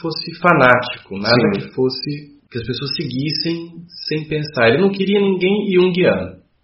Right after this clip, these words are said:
Speaker 1: Essa é uma boa forma de dizer o que ele não queria.
Speaker 2: Sim, com certeza. Nada associado ao nome dele, assim,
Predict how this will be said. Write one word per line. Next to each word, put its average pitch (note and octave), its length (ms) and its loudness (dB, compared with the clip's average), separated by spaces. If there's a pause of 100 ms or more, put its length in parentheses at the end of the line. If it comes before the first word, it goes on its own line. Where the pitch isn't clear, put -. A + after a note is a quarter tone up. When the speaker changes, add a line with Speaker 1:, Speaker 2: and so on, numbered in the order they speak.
(120)
Speaker 1:
Essa B2+ 380 -4
é C3+ 40 -2
uma C3 240 0
boa D#3+ 360 6 (480)
forma D3+ 320 8
de C#3 140 -4
dizer C3+ 640 -2 (120)
o C3 60 -10
que - 140 -2
ele C3+ 100 6 (120)
não C3 80 2
queria. C3 280 2 (220)
Speaker 2:
Sim, A#2 340 4
com G#2+ 100 0
certeza. G#2+ 540 2
Nada B2+ 240 8
associado C3+ 540 6
ao B2 100 6
nome C3 300 6
dele, A2 360 2
assim, A2 600 -4